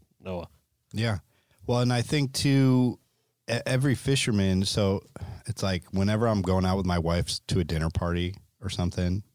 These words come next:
Speaker 1: Mm-hmm.
Speaker 2: let's say they, they're serving, like, farm salmon.
Speaker 1: Right.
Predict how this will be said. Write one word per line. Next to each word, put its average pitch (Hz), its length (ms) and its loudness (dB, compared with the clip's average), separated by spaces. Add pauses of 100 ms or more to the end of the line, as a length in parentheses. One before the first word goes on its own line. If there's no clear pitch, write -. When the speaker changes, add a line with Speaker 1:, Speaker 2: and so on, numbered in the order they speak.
Speaker 1:
Mm-hmm. 98 140 -8
Speaker 2:
let's 95 120 -2
say 98 120 0
they, 87 220 0
they're 87 220 -6
serving, 82 420 0
like, 73 180 -6
farm 78 300 -2
salmon. 73 460 -6 (500)
Speaker 1:
Right. 92 260 -8